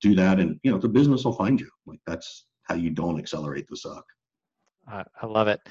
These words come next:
Speaker 2: I love it. Well, I appreciate our time together, sir. Is there any final thing you'd like to add before we wrap up today?
Speaker 1: Tell me about this painting behind you, even though people are just listening.
Speaker 2: Oh, yeah. So, um, in my, uh, my free time, I like to actually paint,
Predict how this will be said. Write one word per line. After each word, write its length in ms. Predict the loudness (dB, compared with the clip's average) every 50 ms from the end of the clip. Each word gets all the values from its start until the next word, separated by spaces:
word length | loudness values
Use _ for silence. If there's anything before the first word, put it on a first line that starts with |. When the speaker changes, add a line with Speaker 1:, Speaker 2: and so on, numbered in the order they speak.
| -18 -16 -16 -16 -16 -14 -6 0
Speaker 2:
I 80 | 4 6
love 200 | 6 6 6 6
it. 100 | 4 4
Well, 120 | 4 2
I 20 |
appreciate 420 | 2 4 2 2 2 4 4 6 6
our 80 | 6
time 300 | 4 4 4 4 4 4
together, 360 | 2 4 6 6 6 6 4 2
sir. 320 | 2 2 4 6 6 6
Is 100 | 6 6
there 100 | 4 4
any 200 | 4 4 2 0
final 340 | 2 4 4 4 4 4 2
thing 240 | 2 2 0 0 0
you'd 160 | -2 2 2
like 160 | 2 2 4
to 120 | 2 2
add 280 | 4 4 4 2 2 -2
before 220 | -6 -2 0 2
we 100 | 2 4
wrap 240 | 4 4 2 4 4
up 120 | 2 0 2
today? 320 | 0 2 4 4 2 2 -2 _ _ _ _ _ _ _ _ _ _ -20 -20 -20 _ _ _ _ _ _
Speaker 1:
Tell 140 | -12 -12 -10
me 60 | -6
about 160 | -4 -4 -4 -4
this 120 | -6 -10
painting 400 | -6 0 4 6 6 6 4 4
behind 320 | 0 -2 -4 -6 -6 -6
you, 160 | -8 -10 -14 _ _ _ _ _ _ _ -2 2
even 200 | 4 4 6 4
though 100 | 4 4
people 280 | 2 2 2 4 2
are 80 | 2 2
just 200 | 2 2 0 2
listening. 420 | 2 2 2 0 -4 -6 -6 -10 -12 _ _ _ _ _ _ _ _ _ _ _ -4
Speaker 2:
Oh, 340 | 0 2 2 2 2 0 -4 -8
yeah. 280 | -2 2 4 4 4 2
So, 340 | 2 2 2 4 6 6
um, 320 | 6 6 6 4 2 -2 -18 _ _ _ _ _ _ _ 0
in 180 | 0 0 2
my, 240 | 2 4 4 6 6
uh, 180 | 6 6 6 4
my 140 | 2 0 -2
free 280 | -2 -2 -4 -4 -4 -4
time, 400 | -4 -2 0 0 0 0 -2 -2
I 80 | -2
like 240 | -2 -2 -4 -4 -6
to 80 | -6 -6
actually 320 | -6 -8 -8 -12 -14 -14 -12 -10
paint, 480 | -6 -6 -6 -6 -6 _ -20 -20 -20